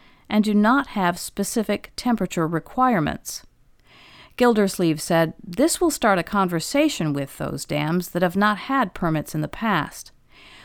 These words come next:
We'll start talking with them about what things they can do that would help address the temperature problems on the Columbia and Snake system." Gildersleeve noted some of the steps that state-regulated dams have taken.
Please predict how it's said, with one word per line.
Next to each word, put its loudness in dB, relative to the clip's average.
We'll 2
start 2
talking 2
with -4
them -6
about -2
what 2
things 0
they -4
can -6
do 2
that -4
would -4
help 0
address 0
the -4
temperature 0
problems -4
on 0
the 0
Columbia 2
and 0
Snake -4
system." -4
Gildersleeve 2
noted 2
some 4
of 2
the -4
steps -4
that -4
state-regulated -2
dams -4
have -6
taken. -6